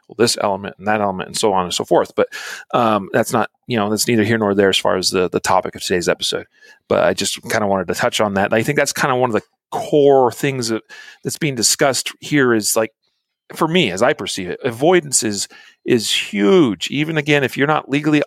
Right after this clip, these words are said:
obligated for, you know, by avoidance, I mean, like, to retreat, right? Even if your state, your statutes don't require you to re-, to retreat from a situation, like, stand your ground, in other words,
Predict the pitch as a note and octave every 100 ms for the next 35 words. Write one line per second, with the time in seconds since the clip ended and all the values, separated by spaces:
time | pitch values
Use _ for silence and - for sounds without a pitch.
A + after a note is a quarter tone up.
0 | - C3 E3 C#3+ D#3 D3+ - D3 B2+ A#2+
1 | A2+ - - _ - - E3 - _ F3
2 | A2 A#2+ A#2 A2+ - A#2 C3+ A#2+ A2 A2
3 | A#2 G#2 G2+ - - - - - _ _
4 | - C#3+ B2+ A2+ B2+ A#2+ - - C3 G3+
5 | - - - _ _ _ - B2+ E3+ -
6 | - - _ C#3 E3 D#3+ - C3+ D#3 -
7 | D3 D#3 B2 C#3 C#3 C#3+ C3+ - C3 -
8 | C#3 B2+ - - - A#2 A2 A#2 C#3+ D#3+
9 | D#3 D#3 - C#3+ C3 - - - - C#3
10 | B2 - - - _ B2+ A#2+ - - B2+
11 | F3+ - D3 C#3 B2+ C#3 C#3 B2+ D3 -
12 | F3+ C#3+ G#2 - - - G#2 A2 A#2 A2
13 | G#2+ A#2+ C#3 C#3 D3+ D#3+ F3+ F3+